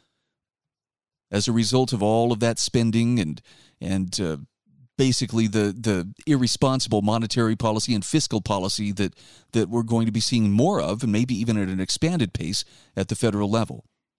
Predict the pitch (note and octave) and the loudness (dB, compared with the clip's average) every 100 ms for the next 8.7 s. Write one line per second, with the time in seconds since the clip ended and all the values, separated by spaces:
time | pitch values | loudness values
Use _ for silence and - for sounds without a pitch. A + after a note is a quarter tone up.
0 | - - D#2 - - A#2+ C#3+ C#3 C3+ - | -8 -6 -6 -10 -2 2 4 2 0 0
1 | D#3 G#2+ - - _ _ _ _ _ _ | 0 0 -6 -18 _ _ _ _ _ _
2 | _ _ _ _ _ _ _ G2+ F2 A#2+ | _ _ _ _ _ _ _ -6 0 0
3 | A#2 - A#2 C3+ B2+ - B2 B2+ A#2+ A#2 | 0 0 0 2 0 0 0 2 2 2
4 | C#3 A#2+ G#2+ D2+ - _ _ C3 C3+ D3 | 0 -2 -2 -4 -6 _ _ -2 0 2
5 | B2 A#2+ D#3+ - _ _ _ _ _ _ | 0 0 -4 -12 _ _ _ _ _ _
6 | _ _ - G#2 G2 - C3+ C3+ C3+ - | _ _ -6 0 0 2 2 4 2 0
7 | - F2 - A#2+ D3+ B2+ C#3+ C#3 - C#3+ | -4 -2 0 0 0 0 -2 -2 0 2
8 | B2+ A#2+ - - G2+ C#2 | 2 -2 -4 -2 -2 -2